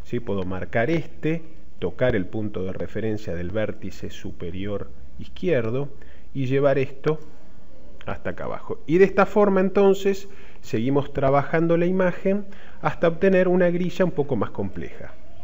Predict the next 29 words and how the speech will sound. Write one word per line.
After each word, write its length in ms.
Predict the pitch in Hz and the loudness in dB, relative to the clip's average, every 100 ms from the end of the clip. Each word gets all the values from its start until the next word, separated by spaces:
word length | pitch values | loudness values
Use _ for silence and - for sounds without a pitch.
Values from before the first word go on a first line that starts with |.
| - - - - | -6 -6 -6 0
Bueno, 260 | 196 202 151 | 4 6 4
después 260 | 107 139 | 2 0
de 80 | 135 | 0
trabajar 460 | 123 123 131 165 160 | 2 4 4 4 2
un 100 | 165 | 2
poco, 300 | 208 196 190 | 2 2 2
tenemos 560 | 120 113 110 - - - | 2 2 0 -2 -4 -4
ya 240 | 104 120 117 | 0 2 2
nuestra 320 | 101 - 110 | 0 0 0
grilla, 480 | 156 202 - 185 - | 2 0 0 -2 -2
seleccionamos 880 | - 185 185 139 - 113 131 156 - | -2 0 0 0 0 0 0 0 0
todo, 400 | 226 185 165 170 - | 2 2 2 -2 -4
vamos 220 | 104 107 | -2 -2
a 80 | 95 | -2
seleccionar 640 | - 87 87 101 110 127 - - | -2 -4 -4 -4 -2 -2 -4 -2
todo 380 | 202 160 151 165 - - - | 2 2 2 0 -4 -4 -4
y 100 | - | 0
le 100 | 190 | 2
voy 200 | 180 185 | 4 4
a 80 | 180 | 2
quitar 540 | 170 143 143 147 147 - 123 | 0 0 2 2 0 -2 2
el, 360 | 127 139 135 - - - | 4 4 2 -4 -4 -2
eh, 420 | 117 107 101 98 87 | 0 2 2 0 0
relleno 720 | 120 123 135 131 123 139 - | 2 4 4 4 2 0 -2
a 120 | - | -2
los 180 | 101 101 | 0 0
rectángulos, 720 | 95 90 - - - 120 - | -2 -4 -4 -4 -6 -6 -4
¿sí? 220 | - 151 160 | -2 -2 -2
Fíjense, 560 | 120 135 139 196 202 | -2 0 0 2 0